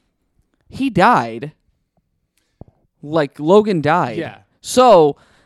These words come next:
Speaker 1: like, you
Speaker 2: I think
Speaker 1: either have to place this at a different time in Wolverine's life, somewhere in between,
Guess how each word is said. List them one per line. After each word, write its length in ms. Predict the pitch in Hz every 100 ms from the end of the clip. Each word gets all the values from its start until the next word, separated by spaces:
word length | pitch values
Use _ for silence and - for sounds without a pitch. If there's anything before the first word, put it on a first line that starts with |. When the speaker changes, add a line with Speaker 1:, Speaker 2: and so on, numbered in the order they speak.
| _
Speaker 1:
like, 320 | 160 151 147 -
you 120 | 156
Speaker 2:
I 20 | 247
think 100 | 202
Speaker 1:
either 220 | 254 277
have 160 | 247 240
to 80 |
place 340 | 196 196 196 202
this 200 | 214 196
at 120 | 165
a 60 | 143
different 600 | 131 120 156 - 190 _
time 440 | 160 147 156 165
in 380 | - 147 135 127 _ _ _ -
Wolverine's 580 | 139 147 127 131 160 180
life, 480 | 202 214 247 - _ _ _ _ _
somewhere 520 | - 165 160 160 160
in 80 | 151
between, 680 | 151 - 151 147 139 135